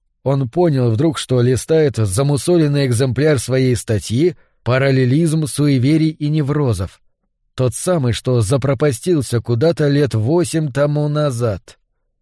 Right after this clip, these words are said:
На полях, рядом с одним из заклинаний, рукой Тенси было написано: «Не срабатывает.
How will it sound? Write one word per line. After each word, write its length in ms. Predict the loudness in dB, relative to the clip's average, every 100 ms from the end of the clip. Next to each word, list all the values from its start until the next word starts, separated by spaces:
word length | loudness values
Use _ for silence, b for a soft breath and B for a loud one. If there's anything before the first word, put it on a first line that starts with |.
| _ _
На 160 | -4 -2
полях, 400 | 0 0 0 -2 -8 b b b
рядом 440 | -2 0 2 0 -2
с 100 | -2
одним 360 | 0 0 0
из 100 | 0
заклинаний, 760 | 0 -2 0 0 0 0 0 -2 b b b b
рукой 420 | -4 -2 0 0
Тенси 420 | 0 -2 -2 -2
было 340 | 0 0 0 0
написано: 800 | -2 -2 -2 -2 -2 -2 -4 -8 _ _ _ _ _
«Не 240 | -2 -2
срабатывает. 920 | 0 0 0 2 0 0 -4 -6 -10